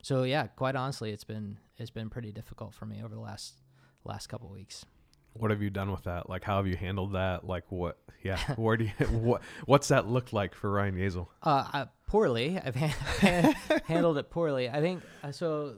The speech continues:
Speaker 1: the nature of me is to try and scramble to fix everything, right? To, like, make everything better. And so I feel like once you hit that, like, that kind of apathetic, depressive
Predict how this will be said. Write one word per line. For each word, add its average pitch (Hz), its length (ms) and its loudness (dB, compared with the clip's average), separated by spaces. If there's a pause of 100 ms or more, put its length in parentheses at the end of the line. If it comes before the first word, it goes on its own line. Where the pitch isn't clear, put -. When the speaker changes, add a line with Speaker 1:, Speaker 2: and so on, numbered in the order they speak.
(140)
Speaker 1:
the 147 100 -4
nature 160 640 -4
of 131 300 -4
me 131 400 -4
is 120 640 -8 (560)
to 131 100 -2
try 127 220 -2
and 117 240 -2
scramble 120 720 -4
to 117 140 -12
fix - 360 -10
everything, 107 480 -8
right? 110 260 -4
To, - 100 -8
like, 110 240 -4
make 120 340 0
everything 117 440 -2
better. 113 260 -2
And 110 180 -8
so 127 120 0
I 120 80 4
feel 143 220 0
like 127 300 -2 (440)
once 151 300 2
you 143 120 4
hit 127 200 -2
that, 123 300 0
like, 117 220 -2 (400)
that 117 340 -2
kind 120 160 -6
of 113 100 -4
apathetic, 120 720 -4 (260)
depressive 120 640 -6